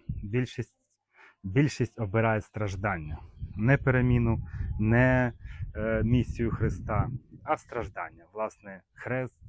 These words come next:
страждання. Ну, хвороба — це мій хрест, це моє страждання. Чоловік-алкоголік — це теж мій хрест, моє страждання. І тут Марія каже: "Жертвуйте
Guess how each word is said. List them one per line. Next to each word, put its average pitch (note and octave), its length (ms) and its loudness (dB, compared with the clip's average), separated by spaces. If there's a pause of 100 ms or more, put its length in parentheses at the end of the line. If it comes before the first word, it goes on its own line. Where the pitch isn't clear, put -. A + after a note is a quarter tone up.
(500)
страждання. G2+ 840 -6 (520)
Ну, A2+ 360 2 (200)
хвороба — G#2 680 -2
це F#2+ 160 -12
мій F#2 200 -10
хрест, - 360 -2
це F#2 100 -10
моє F#2 180 -8
страждання. G#2 720 -4
Чоловік-алкоголік — G2 960 -6
це - 120 -16
теж C3+ 300 2
мій B2 220 0
хрест, A#2+ 400 0 (500)
моє A2+ 200 0
страждання. G#2+ 720 -2 (520)
І B2+ 60 -2
тут - 220 -2
Марія C3 220 6
каже: A#2+ 220 6
"Жертвуйте G#2+ 720 4